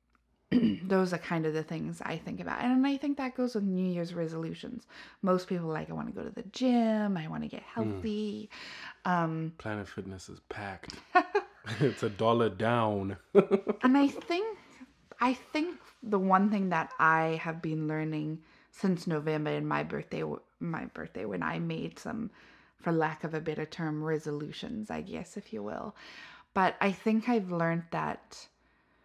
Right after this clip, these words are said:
Speaker 1: the most important thing for me is to keep going.
Speaker 2: Hmm.
Speaker 1: So even if I feel like I fell down or I kind of broke my resolution for a day or two days,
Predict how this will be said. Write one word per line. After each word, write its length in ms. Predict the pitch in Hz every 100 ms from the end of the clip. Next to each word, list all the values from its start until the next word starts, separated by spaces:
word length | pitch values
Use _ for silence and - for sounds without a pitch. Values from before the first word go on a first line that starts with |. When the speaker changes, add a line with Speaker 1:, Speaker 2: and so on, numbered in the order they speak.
| _ _ _ _ _ _ _ _ _ _ _ _ _
Speaker 1:
the 120 | 196 185
most 300 | 190 208 220
important 340 | 190 190 175
thing 160 | 180 170
for 180 | 165
me 680 | 156 160 160 170 202 262 285 -
is 180 | 190 185
to 100 | 175
keep 340 | - 175 170
going. 380 | - 123 71 - - _ -
Speaker 2:
Hmm. 140 | 110
Speaker 1:
So 260 | 101 101 196
even 360 | 208 226 220
if 200 | 190 - -
I 720 | - 165 160 156 156 156 -
feel 240 | - 175 165
like 180 | 156
I 100 | 151
fell 300 | 156 - 175
down 640 | 175 170 165 160 160 156 160 - - -
or 360 | - 165 160 -
I 640 | 156 151 147 156 156 156 156 - _ _ _ _ _ _ _ -
kind 180 | 196
of 160 | 160 147
broke 560 | 160 156 156 160 - -
my 120 | 160
resolution 920 | 156 160 160 156 151 151 160 151 151 151
for 180 | 160 151
a 100 | 147
day 680 | 160 156 147 147 151 147 -
or 180 | 127 120
two 340 | - - 175
days, 640 | 160 151 151 151 151 147